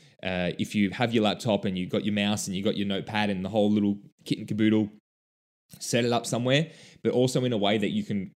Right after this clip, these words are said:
pack it down so you can close it up and almost remove it. Again, that is another way to really help set,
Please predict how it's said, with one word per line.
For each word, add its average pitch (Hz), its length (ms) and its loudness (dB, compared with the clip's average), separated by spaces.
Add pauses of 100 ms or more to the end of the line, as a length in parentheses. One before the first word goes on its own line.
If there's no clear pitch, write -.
(140)
pack - 220 -8
it - 140 -8
down 92 340 -6
so 98 100 -8
you 92 160 -2
can 101 160 -6
close 107 360 0
it 104 80 0
up 95 340 -2
and 95 140 -8
almost 95 360 -6 (400)
remove 101 480 2
it. - 220 -2 (260)
Again, 107 340 2
that 107 180 -2
is 110 80 -2
another 104 240 2
way 98 160 2
to 95 80 2
really 101 260 2
help 98 300 -2
set, - 420 -4